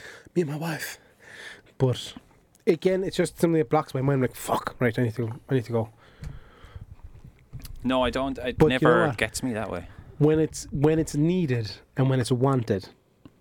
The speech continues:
Speaker 1: and the lads can, the lads can, the lads,
Speaker 2: There, you
Speaker 1: the
Speaker 2: can
Speaker 1: boys
Speaker 2: talk
Speaker 1: got me
Speaker 2: yourself.
Speaker 1: here.
Speaker 2: Yeah, you, you can. As I said,
Speaker 1: Hold
Speaker 2: it's
Speaker 1: on a
Speaker 2: like
Speaker 1: second. When it's needed and wanted, there's nothing better than a good wank.
Speaker 2: Mm.
Speaker 1: Like,
Speaker 2: Like,
Speaker 1: nothing better.
Speaker 2: and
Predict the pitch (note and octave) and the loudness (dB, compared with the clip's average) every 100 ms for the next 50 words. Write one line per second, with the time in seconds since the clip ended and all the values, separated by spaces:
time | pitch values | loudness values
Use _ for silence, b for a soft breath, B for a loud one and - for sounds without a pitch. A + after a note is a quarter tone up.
0 | _ B2+ A#2+ C3 C3 A#2+ - A2+ B2 A#2+ | _ 2 4 4 2 0 -4 -6 -2 2
1 | B2+ B2 A#2+ - A2 G#2 - B2+ B2+ F#3 | 2 2 0 -2 -4 -4 0 2 4 4
2 | A#2 - D3 D#3 D#3+ D#3+ E3+ E3 C3 C3+ | 2 0 -2 2 2 6 6 6 6 6
3 | C3+ B2 C3 - B2 B2+ G2 A#2+ C#3+ D3 | 8 6 6 2 4 4 4 2 0 0
4 | D#3 D#3+ C#3 C3 B2 - C3 B2+ C#3+ B2+ | 0 2 0 0 -2 0 2 2 2 2
5 | - F3 F3+ C#3 C3+ A2+ - C4+ C#4+ C#4 | 2 2 4 4 2 -2 -12 -18 -12 2
6 | D#3+ D#3+ D3 F3+ F3+ D3 D3 D3 C#3 A#2 | 4 4 2 2 2 2 2 2 2 0
7 | G2+ - _ C3+ C3 B2 A#2+ C3 C#3 C#3 | -2 -8 _ 2 4 2 2 2 4 2
8 | A#2+ A#2 A2 A2+ A2+ G#2+ G2 G2+ A#2 G#2+ | 0 -2 0 2 2 2 2 0 0 -2
9 | F#2 - - G#2 G2 F2 - _ - C3+ | -4 -6 -4 -4 -2 -6 -10 _ 2 4
10 | A2 C3+ D3 D3+ C3+ B2 A2 F#2+ - _ | 4 4 2 2 -2 -2 -4 -6 -12 _
11 | - G#2+ F#2+ | -2 -2 -2